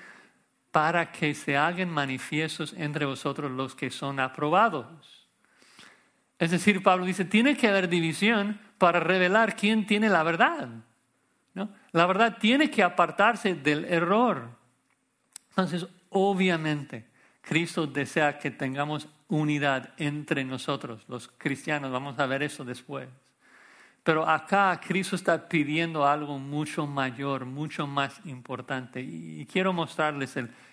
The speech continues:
el por qué sabemos esto. De que Cristo está pidiendo por unidad con Dios,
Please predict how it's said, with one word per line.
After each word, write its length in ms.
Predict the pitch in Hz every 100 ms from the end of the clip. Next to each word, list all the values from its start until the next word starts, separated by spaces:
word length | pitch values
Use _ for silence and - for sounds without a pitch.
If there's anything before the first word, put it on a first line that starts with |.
| -
el 140 | 131
por 240 | - 147 -
qué 180 | 165
sabemos 640 | 160 - 139 147 147 143 -
esto. 340 | 131 - 117 _ - - _
De 100 | 143
que 160 | 127 147
Cristo 320 | 139 175 175
está 320 | 160 165 156
pidiendo 500 | 175 147 151 165 160
por 300 | - 147 147 -
unidad 540 | 160 156 151 143 139
con 340 | - 147 127 120
Dios, 580 | 160 175 120 - -